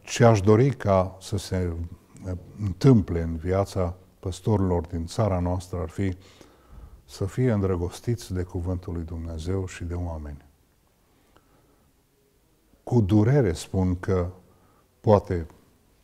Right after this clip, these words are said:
vârsta mă duce spre pesimism, să văd că de multe ori se predică multă psihologie, uh, se aduc mesaje traduse sau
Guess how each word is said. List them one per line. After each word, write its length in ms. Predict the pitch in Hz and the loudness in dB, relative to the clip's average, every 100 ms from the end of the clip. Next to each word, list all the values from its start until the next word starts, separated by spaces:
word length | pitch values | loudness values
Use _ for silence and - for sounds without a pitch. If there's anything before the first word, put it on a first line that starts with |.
| _ _ | _ _
vârsta 540 | 95 90 90 - 90 | -2 0 0 -2 -4
mă 140 | 82 82 | -2 -4
duce 260 | 87 - | -6 -8
spre 240 | 90 - 90 | -12 -8 -8
pesimism, 920 | - 87 - 85 98 95 - 85 82 | -8 -10 -6 -4 -4 -6 -8 -8 -10
să 180 | - 87 | -8 -4
văd 240 | 90 90 | -2 -2
că 180 | - 92 | -6 -4
de 100 | 90 | -2
multe 340 | 92 101 92 | -2 -2 -2
ori 160 | 90 87 | -4 -4
se 140 | 87 | -8
predică 440 | 87 98 85 78 85 | -4 -4 -4 -6 -6
multă 320 | 90 90 85 | -6 -8 -12
psihologie, 840 | - 85 85 80 80 90 98 90 - _ - - - - - _ - | -12 -10 -8 -8 -8 -8 -8 -8 -12 _ -20 -20 -20 -20 -20 _ -10
uh, 400 | 90 87 82 - - - - | -8 -8 -8 -12 -20 -20 -18
se 460 | - - 92 82 - _ _ _ _ _ _ _ _ _ | -12 -4 -2 -2 -8 _ _ _ _ _ _ _ _ _
aduc 400 | - 92 98 - | -4 -2 0 -2
mesaje 520 | 90 - 104 92 90 | -4 -2 -2 0 -4
traduse 720 | - 95 85 107 - 98 92 | -2 0 2 0 -2 -8 -8
sau 440 | - 85 82 82 | -8 -8 -6 -8